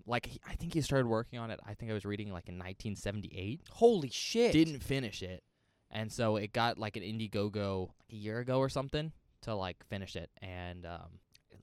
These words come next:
Speaker 1: looks like it might be coming out this year.
Speaker 2: Like, Full Moon's gonna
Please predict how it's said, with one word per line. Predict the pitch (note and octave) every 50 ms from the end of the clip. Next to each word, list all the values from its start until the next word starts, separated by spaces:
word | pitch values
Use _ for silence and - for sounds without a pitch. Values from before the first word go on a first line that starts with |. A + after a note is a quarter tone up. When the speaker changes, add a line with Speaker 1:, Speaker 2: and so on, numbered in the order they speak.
| - F2
Speaker 1:
looks | A2 A#2 A#2 - - D#3+
like | D#3+ E3+ G3+
it | F#3
might | F#3+ F#3 F#3 -
be | F#3+
coming | G#3 F#3 F#3 F#3
out | F3+ F3+ F3 - _ -
this | E3 C#3 C3+ - - -
year. | G2+ F2+ E2+
Speaker 2:
Like, | D#3 D#3 D3 -
Full | - F3+ F#3+
Moon's | F#3+ F#3 F#3+ F3 D#3
gonna | E3 D#3 C#3+ B2+